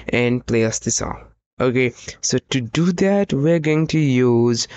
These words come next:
Pivot Kit. Okay, so head over to Google and search for Pivot Kit.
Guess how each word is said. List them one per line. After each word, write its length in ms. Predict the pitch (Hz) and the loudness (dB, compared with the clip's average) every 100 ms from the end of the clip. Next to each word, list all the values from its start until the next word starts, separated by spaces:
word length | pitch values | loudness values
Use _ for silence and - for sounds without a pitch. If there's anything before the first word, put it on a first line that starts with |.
| - - - | -20 -12 -2
Pivot 640 | 123 123 113 113 113 - | 0 2 4 2 0 -4
Kit. 560 | - - _ - - - - - | -4 -4 _ -12 -12 -12 -8 -4
Okay, 380 | 120 143 139 131 - - | -2 0 0 -2 -12 -16
so 440 | - - 123 123 117 - | -6 0 2 0 -2 -4
head 140 | 147 | 0
over 140 | 156 156 | 2 0
to 100 | 135 | -2
Google 640 | 113 131 127 120 123 120 - | 0 0 2 2 2 0 -2
and 240 | 123 135 | -2 -2
search 500 | - - 147 147 143 | -2 -2 0 0 -2
for 460 | - 143 135 131 139 _ _ _ _ _ _ - | -4 0 0 0 -2 _ _ _ _ _ _ -4
Pivot 920 | 139 139 135 127 127 120 120 - - - | 0 2 2 2 2 2 -2 -6 -10 -8
Kit. 580 | - 135 - - - | -4 -2 -4 -8 -10